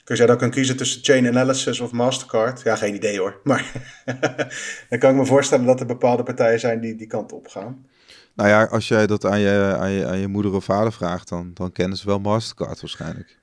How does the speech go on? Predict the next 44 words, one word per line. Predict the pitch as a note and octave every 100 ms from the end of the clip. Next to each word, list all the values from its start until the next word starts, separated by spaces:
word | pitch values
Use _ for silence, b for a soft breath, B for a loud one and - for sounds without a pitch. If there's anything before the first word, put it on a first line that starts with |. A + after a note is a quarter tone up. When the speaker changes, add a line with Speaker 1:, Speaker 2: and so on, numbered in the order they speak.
| _
Speaker 1:
Ja, | - A#2
alleen | G#2 A2 A2
die | A#2
zijn | B2
dan | A#2+
weer | A#2
niet, | A#2 A#2+ B2+
eh, | A#2+
geneigd | A2 A#2+ A#2 A#2
om | A2+
daar | A#2 A2+
een |
dienst | A#2 B2 B2+
af | A#2
te | - - -
<laughs> |
nemen | C3+ B2
voor | A2 B2
compliance. | A#2+ G#2+ A2+ G#2+ G#2 B2+ - - b b
Of | -
ze | C#3
moeten, | C3+ B2+ C3+
eh, | A#2+
hobby's | B2 C3+ C3
hebben | C3 B2
waar | B2+
ik |
niks | C#3 C3
van | C#3+
af | B2
weet. | C3 A#2 G#2+ - - - _ _ _ _ _ _ _ _ _ G#2 B B B B B B
Speaker 2:
Ja. | G2 G2+ - B B B B B B B B
Speaker 1:
Dus | -
ja, | B2 A2 -
Speaker 2:
Nee, | F#2+ G#2+ G#2 _ - -
ja, | G2+ F2+ -
Speaker 1:
dat, | -
Speaker 2:
nee, | A#2 A#2+
Speaker 1:
kapers | D#3+ D#3+ -
Speaker 2:
oké. | A#3 -
Speaker 1:
op |
de | C3
kust. | A#2+ - - B B B B
Speaker 2:
Mhm. | - A2 A2 C3